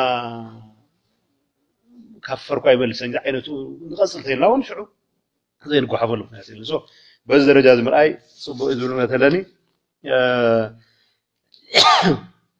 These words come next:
እወ፣ ብጥሜትን ምኽባን ከውድኡ ናይ ሓስቡ ኣለዉ።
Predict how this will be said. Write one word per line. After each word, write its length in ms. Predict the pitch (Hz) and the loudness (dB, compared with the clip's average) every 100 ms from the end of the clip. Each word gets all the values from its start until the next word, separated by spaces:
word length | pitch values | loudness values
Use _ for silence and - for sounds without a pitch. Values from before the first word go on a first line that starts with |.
| _ _ _ _ _ _ _ _ _ _ _ _ _ _ _ _ | _ _ _ _ _ _ _ _ _ _ _ _ _ _ _ _
እወ፣ 180 | 131 127 113 101 - - - - - | 2 4 4 2 -6 -20 -20 -20 -20
ብጥሜትን 440 | 139 208 185 165 | -10 -2 2 4
ምኽባን 400 | 147 143 139 143 131 127 _ _ _ | 2 2 4 6 4 -6 _ _ _
ከውድኡ 380 | - 127 123 131 | -6 -4 -2 -2
ናይ 160 | 147 127 | 0 2
ሓስቡ 220 | 127 131 | 0 -2
ኣለዉ። 180 | 123 | -4